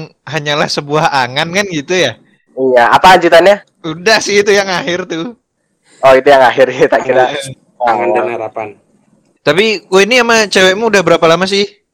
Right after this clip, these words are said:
Speaker 1: Pertama, Ges, Ges, kak, gue udah berapa lama, Ges?
Speaker 3: Berapa lama apa?
Speaker 1: Udah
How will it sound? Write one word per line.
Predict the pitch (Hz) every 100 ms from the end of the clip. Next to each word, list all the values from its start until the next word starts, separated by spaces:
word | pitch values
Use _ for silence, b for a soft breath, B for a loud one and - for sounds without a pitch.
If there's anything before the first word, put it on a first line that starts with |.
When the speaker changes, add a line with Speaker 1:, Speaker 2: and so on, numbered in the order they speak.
| _
Speaker 1:
Pertama, | - 135 151 156 139
Ges, | 123 143 - -
Ges, | 123 -
kak, | 147
gue | 185
udah | 190
berapa | 156 143
lama, | 131 120
Ges? | 107 - - _ _ _ _ _
Speaker 3:
Berapa | 120 120
lama | 120 120
apa? | 110 107 104 _ _ _ _ _ _ _ -
Speaker 1:
Udah | 120 120 120